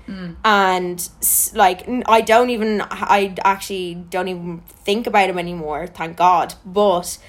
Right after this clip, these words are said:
Speaker 2: it took me a year to get over a, a relationship for, of four months, right? And then there's you, and you're so, like, you're fucking beaming. Am I allowed to swear?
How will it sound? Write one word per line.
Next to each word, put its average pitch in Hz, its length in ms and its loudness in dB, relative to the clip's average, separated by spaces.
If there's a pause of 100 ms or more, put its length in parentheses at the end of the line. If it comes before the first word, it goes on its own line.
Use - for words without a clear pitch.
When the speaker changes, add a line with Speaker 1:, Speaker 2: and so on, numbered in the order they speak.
(360)
Speaker 2:
it 226 120 4
took 247 200 -2
me 247 160 2
a 226 80 2
year 233 360 2
to 247 120 -8
get 208 160 2
over 202 260 4
a, 180 260 4
a 196 120 2
relationship 196 880 -2 (340)
for, 190 480 0
of 185 240 4
four 208 560 2
months, 185 640 -4 (360)
right? 180 420 2
And 202 180 -2
then 196 160 2
there's 190 300 0
you, 190 460 -2
and 190 260 -2
you're 185 400 0
so, - 580 2
like, 196 180 0
you're 190 140 0
fucking 202 480 -6
beaming. 175 640 -6
Am 185 120 -8
I 220 120 -6
allowed 285 260 -10
to - 60 -14
swear? 175 360 -8